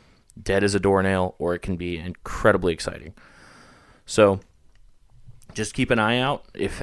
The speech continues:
any specific, that's, I, that's gonna be my last word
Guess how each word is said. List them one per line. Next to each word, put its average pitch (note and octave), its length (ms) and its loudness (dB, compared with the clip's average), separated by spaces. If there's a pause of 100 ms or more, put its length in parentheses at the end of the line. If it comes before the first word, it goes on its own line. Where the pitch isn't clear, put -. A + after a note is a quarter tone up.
any A2+ 340 2
specific, - 800 -4
that's, - 360 2 (140)
I, G#2 140 2 (300)
that's G#2+ 180 0
gonna B2 160 0
be B2 80 -2
my A#2 160 0
last G2+ 400 0
word E2+ 300 -4